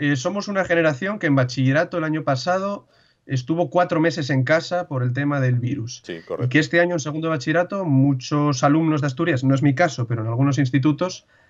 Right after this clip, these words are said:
Speaker 1: han estado yendo a clase una semana sí y una semana no.
Speaker 2: Correcto.
Speaker 1: Y sin embargo vemos que, que sube la nota media, sube el porcentaje de aprobados, cuando
Speaker 2: Ujú.
Speaker 1: es evidente que hemos tenido que aprender menos porque hemos tenido menos clase.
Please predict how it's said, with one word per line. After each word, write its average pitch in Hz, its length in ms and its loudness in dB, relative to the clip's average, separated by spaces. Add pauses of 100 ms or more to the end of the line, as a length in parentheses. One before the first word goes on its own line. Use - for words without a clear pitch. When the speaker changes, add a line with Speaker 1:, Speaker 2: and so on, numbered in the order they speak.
(180)
Speaker 1:
han 147 120 2
estado 170 220 4
yendo 170 180 6
a 151 40 2
clase 185 420 0
una 160 200 0
semana 143 340 4
sí 185 220 -6
y 170 80 -2
una 151 160 0
semana 139 380 2
no. - 200 -6 (140)
Speaker 2:
Correcto. 82 360 -8
Speaker 1:
Y 160 60 -2
sin 147 220 4
embargo 175 460 4
vemos 190 300 -6
que, 143 480 -2
que 127 120 -2
sube 151 640 2
la 139 100 4
nota 143 220 2
media, 196 420 0
sube 180 300 -2
el 156 60 -4
porcentaje 139 520 0
de 127 80 2
aprobados, 120 640 -4
cuando 104 300 -6
Speaker 2:
Ujú. 98 80 -4
Speaker 1:
es 127 100 0
evidente 135 420 6
que - 80 -12
hemos 131 140 2
tenido 143 240 2
que 135 60 0
aprender 123 320 0
menos 143 260 4
porque 127 220 -2
hemos 135 160 2
tenido 131 240 2
menos 123 220 4
clase. 156 320 -2